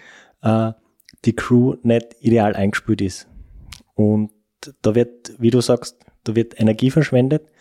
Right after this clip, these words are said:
und teilweise auch wertvolle Zeit, wenn's darum geht, schnell zu fahren. Und anschließend an das, was du gesagt hast mit dem Frühstück,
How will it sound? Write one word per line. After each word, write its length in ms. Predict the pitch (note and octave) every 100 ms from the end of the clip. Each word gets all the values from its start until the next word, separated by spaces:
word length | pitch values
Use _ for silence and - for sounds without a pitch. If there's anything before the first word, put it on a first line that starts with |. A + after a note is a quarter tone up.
| _ _ _ -
und 100 | A2
teilweise 520 | G#2+ A2+ G#2+ A#2 A2
auch 60 | - G#2+
wertvolle 480 | G#2+ - A#2 G#2+
Zeit, 320 | - F#2 F#2 G2+
wenn's 340 | F#2+ - -
darum 280 | G#2 F#2+ G2
geht, 180 | F#2+ -
schnell 220 | F#2+ F#2
zu 120 | A#2
fahren. 300 | - G2 F2+ _ _ _ _ _ _ _ _ _ _ _ _ _ _ _ _ _
Und 320 | A#2 A#2 -
anschließend 500 | A2 - C#3+ B2+ B2+
an 80 | A2+
das, 220 | A#2 -
was 80 | A2+
du 80 | -
gesagt 240 | B2 -
hast 160 | A#2+ A#2
mit 100 | G#2+
dem 20 |
Frühstück, 600 | - A#2+ - C#3+ -